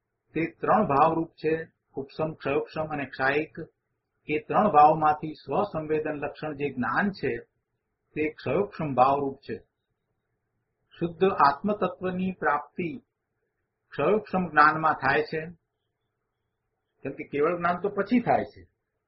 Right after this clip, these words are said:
કેવળ જ્ઞાન તો પછી થાય છે. હજી તો એને કેવળ જ્ઞાન થયું નથી, ત્યારે પણ શુદ્ધ આત્મતત્વની પ્રાપ્તિ, અનુભૂતિ, સ્વાનુભૂતિ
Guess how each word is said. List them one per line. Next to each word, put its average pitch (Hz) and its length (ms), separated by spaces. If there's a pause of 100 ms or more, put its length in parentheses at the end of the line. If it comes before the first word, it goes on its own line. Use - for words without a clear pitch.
(640)
કેવળ 139 240
જ્ઞાન 165 300
તો 240 340 (240)
પછી 202 260
થાય 123 240
છે. - 160 (920)
હજી 139 180
તો 185 220
એને 220 360 (260)
કેવળ 156 220
જ્ઞાન 170 240
થયું 165 320
નથી, 208 400 (440)
ત્યારે 139 300
પણ 190 260
શુદ્ધ - 440
આત્મતત્વની 170 1080 (160)
પ્રાપ્તિ, 165 500
અનુભૂતિ, 165 540
સ્વાનુભૂતિ 151 800